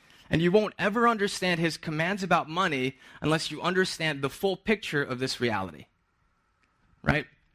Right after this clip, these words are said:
And so three markers of this alternate reality. First marker, um, is there is more than this physical life. There is more than this physical life. Be-, behind me, you'll see the, the long arrow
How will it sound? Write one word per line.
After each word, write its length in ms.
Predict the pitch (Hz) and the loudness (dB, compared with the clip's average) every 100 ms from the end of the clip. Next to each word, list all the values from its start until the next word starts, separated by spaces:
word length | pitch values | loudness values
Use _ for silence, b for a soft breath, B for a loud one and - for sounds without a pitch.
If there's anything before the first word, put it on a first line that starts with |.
| _ _ _ _ | _ _ _ _
And 120 | 139 135 | -2 0
so 120 | 170 | -2
three 240 | - 233 | 0 0
markers 400 | 214 180 175 156 | 2 2 2 -2
of 80 | 143 | -2
this 160 | 139 - | -4 -4
alternate 420 | 139 139 156 135 | -4 -4 -4 -2
reality. 480 | 123 110 104 107 113 | -2 -2 -2 -4 -8
First 400 | - 170 180 - | -2 -2 -2 -4
marker, 380 | 113 113 135 165 _ _ b b b b | -6 -2 -4 -6 _ _ b b b b
um, 380 | - 123 98 82 _ _ _ _ _ _ _ _ _ | 0 0 0 -12 _ _ _ _ _ _ _ _ _
is 220 | 143 143 | 0 2
there 220 | 135 180 165 | 2 2 0
is 160 | 135 | -2
more 560 | 135 151 160 190 214 214 _ | -2 0 0 -2 -2 -10 _
than 100 | 127 | -2
this 180 | 135 127 | 0 -2
physical 440 | - 131 120 - 104 | -2 -4 -2 -4 -2
life. 400 | 95 - - - - _ _ _ _ _ _ _ _ _ - | -4 -2 -2 -2 -8 _ _ _ _ _ _ _ _ _ 2
There 160 | 151 156 | 6 6
is 140 | 143 | 4
more 260 | 151 175 202 | 0 2 2
than 140 | 175 | 0
this 160 | 156 - | -2 0
physical 400 | 156 139 139 131 | 0 0 -2 2
life. 200 | 120 123 | 0 -2
Be-, 120 | 135 - | -12 -8
behind 360 | 139 147 160 170 | -2 0 0 0
me, 120 | 165 | -2
you'll 200 | 156 143 | -2 -4
see 220 | 135 170 | -4 -2
the, 180 | 143 127 - 127 | 0 0 -4 -8
the 160 | 127 - | -10 -4
long 340 | 131 143 143 139 | 0 0 -2 -2
arrow 420 | 135 143 147 165 | 0 2 0 -4